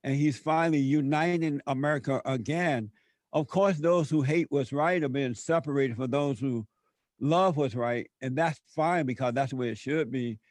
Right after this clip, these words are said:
But I like the fact that the president is bringing back the order of what is right. We can cle-, we can see now who our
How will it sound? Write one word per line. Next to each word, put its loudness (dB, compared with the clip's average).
But 0
I 2
like 2
the -6
fact -2
that -2
the -6
president -2
is -2
bringing -2
back -2
the -2
order 2
of -4
what -2
is -6
right. -2
We 0
can 0
cle-, 0
we 2
can 0
see 0
now 0
who 4
our 2